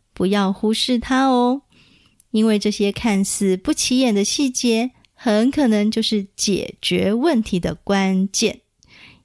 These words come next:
也可能是致命的关键。最后，我们要学的经典名句是见微知著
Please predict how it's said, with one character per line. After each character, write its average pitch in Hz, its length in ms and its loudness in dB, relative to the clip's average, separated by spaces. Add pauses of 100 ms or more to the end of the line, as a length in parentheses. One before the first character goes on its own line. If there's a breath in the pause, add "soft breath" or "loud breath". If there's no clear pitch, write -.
也 208 140 2
可 233 160 0
能 170 160 -2
是 180 300 -2 (160)
致 240 460 2
命 202 280 2
的 - 140 -6
关 175 460 -2
键。 - 260 -6 (2250)
最 208 200 0
后， 202 340 -2 (320 loud breath)
我 190 80 -2
们 190 100 2
要 254 140 2
学 202 240 -2
的 180 160 -2
经 349 340 -4
典 233 240 0
名 180 220 2
句 208 160 0
是 196 360 -2 (260 soft breath)
见 262 400 0
微 180 340 0
知 208 320 -4
著 202 300 -2